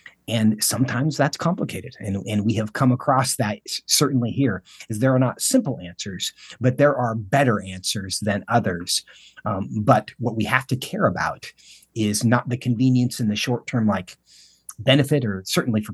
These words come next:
politicians, the, the, the short-term political benefit of whatever conclusion that we reach. But we need to think about, what does this mean five hundred years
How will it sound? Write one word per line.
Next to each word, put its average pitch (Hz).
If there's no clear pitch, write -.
politicians, 95
the, 92
the, 98
the 117
short-term -
political 143
benefit 92
of 95
whatever 107
conclusion 98
that 90
we 90
reach. 90
But 87
we 113
need 113
to 107
think 110
about, 95
what 139
does 139
this 135
mean 120
five 110
hundred 101
years 92